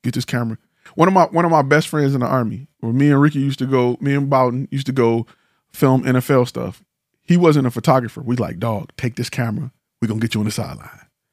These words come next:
He be sitting there t-, acting like he taking pictures. He ain't doing nothing. He just enjoying the game. And we like, he like, "How you work this?" Like, "Look, man, put it in auto. Look,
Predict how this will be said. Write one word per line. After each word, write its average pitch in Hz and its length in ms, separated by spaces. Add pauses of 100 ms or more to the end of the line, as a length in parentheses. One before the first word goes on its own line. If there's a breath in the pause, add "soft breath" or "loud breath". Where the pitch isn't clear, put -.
(220)
He 135 100
be 131 100
sitting 123 260
there 120 200
t-, - 240 (560 soft breath)
acting 147 220
like 143 120
he 151 80
taking 143 280
pictures. 151 320
He 151 160
ain't 139 80
doing 135 200
nothing. 127 280
He 143 100
just 165 160
enjoying 135 380
the 131 60
game. 120 400 (640 loud breath)
And 123 200
we 143 120
like, 139 180
he 160 120
like, 120 160
"How 175 100
you 269 140
work 269 240
this?" 139 240
Like, - 120
"Look, 151 160
man, 131 220
put 147 140
it 143 40
in 151 60
auto. 127 260
Look, 123 200